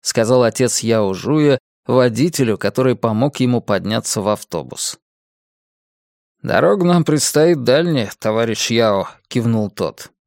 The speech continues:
«Да, дальняя». Автобус тронулся, и главный инженер Яо в последний раз оглянулся на электростанцию,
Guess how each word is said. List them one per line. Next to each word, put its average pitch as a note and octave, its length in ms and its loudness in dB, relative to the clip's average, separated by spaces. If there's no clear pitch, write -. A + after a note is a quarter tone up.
«Да, D#3+ 560 2
дальняя». B2+ 840 0
Автобус - 580 -4
тронулся, C3 640 2
и G2+ 120 -4
главный D#3+ 500 2
инженер C#3+ 420 4
Яо C#3+ 480 2
в - 140 -10
последний D#3+ 720 -2
раз - 280 0
оглянулся A2+ 560 0
на A2 160 0
электростанцию, A2 1040 -2